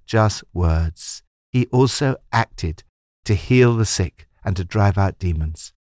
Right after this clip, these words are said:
Through the healing of the paralytic, Jesus demonstrated that he is the one who has the authority and power to forgive sins.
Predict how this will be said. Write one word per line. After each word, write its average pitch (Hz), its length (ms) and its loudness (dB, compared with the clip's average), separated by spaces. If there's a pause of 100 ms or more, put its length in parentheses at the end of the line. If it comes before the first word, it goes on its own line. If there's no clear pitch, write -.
(540)
Through 135 180 2
the 123 80 4
healing 156 420 2
of 120 80 0
the 123 80 -2
paralytic, 113 640 0
Jesus 117 360 -2
demonstrated 90 720 -2 (340)
that 113 200 -2
he 143 340 4
is 120 160 0
the 120 100 0
one 90 260 0
who 85 120 0
has 90 180 -2
the 87 140 -4
authority 127 760 0
and 92 220 -6
power 92 280 0
to - 100 -18
forgive 87 360 -6
sins. 80 540 -8